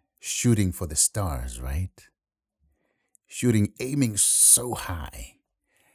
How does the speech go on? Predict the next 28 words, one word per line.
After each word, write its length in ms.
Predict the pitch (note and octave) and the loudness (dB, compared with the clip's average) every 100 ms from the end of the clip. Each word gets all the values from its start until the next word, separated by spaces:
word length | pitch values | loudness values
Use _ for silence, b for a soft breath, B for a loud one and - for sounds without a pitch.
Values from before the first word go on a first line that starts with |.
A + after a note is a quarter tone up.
| _ _ | _ _
searching 800 | - - - C3+ B2+ - G#2+ F2+ | -6 -2 -4 -4 -4 0 2 0
for 440 | - G2+ F2+ E2 | -2 0 2 0
the 500 | D#2 D2+ D2+ G#2 C#3+ | -4 -10 2 4 6
one, 600 | G#2+ D#2 D2 D#2+ A2+ B2+ - _ _ _ _ _ _ _ _ _ _ _ _ _ _ - | 4 2 2 2 2 2 -4 _ _ _ _ _ _ _ _ _ _ _ _ _ _ -6
um, 520 | E2 C#2 B1+ A#1 - | -2 -2 -2 -4 -6
having, 480 | - A2+ G#2 G#2 G2 | 4 6 6 4 4
like, 300 | E2+ D2 - | 0 -4 -8
extremely 1120 | - - - - - A#2 B2 C3 C3+ A2 F#2+ | -4 -4 -4 -18 -20 -16 -14 2 6 8 6
high 460 | E2 F#2 F#2+ F#2 E2+ | 2 0 2 2 0
standards, 960 | - - G2+ F2 B1 A1+ - - - _ _ _ _ _ _ _ _ _ _ - | -4 -6 -4 -4 -4 -8 -10 -14 -16 _ _ _ _ _ _ _ _ _ _ -10
a 60 | |
whole 240 | - D#3 C3 | 0 2 4
list 340 | A#2 B2 - | 4 2 0
of 160 | F2 D2+ | -10 -10
demands 480 | D2+ G2 E2+ C2+ | -4 -2 -2 -4
even, 360 | C2 A#1 G1+ B1 - A2 | -6 -8 -10 -12 -6 -6
<laughs> 1300 | - - F#2+ _ - - _ _ - - - - G#2 | -6 -8 -10 _ -12 -12 _ _ -20 -20 -20 -6 2
on 140 | A2 | 4
things 400 | F#2 D3+ A#2+ F2 | 4 0 0 0
you 200 | F2+ D#3 | 2 2
want 440 | D3 G2+ G#2+ A2+ | 2 4 6 6
from 200 | - G2 | 2 -2
a 80 | D#2 | 0
man 400 | D2+ F2+ F#2 F#2 | 0 4 4 4
or 100 | D#2 | 2
from 260 | - E2 D#2 | -2 -6 -4
a 60 | |
woman. 380 | C#2 B1+ A1 A1+ | -2 -2 -2 -8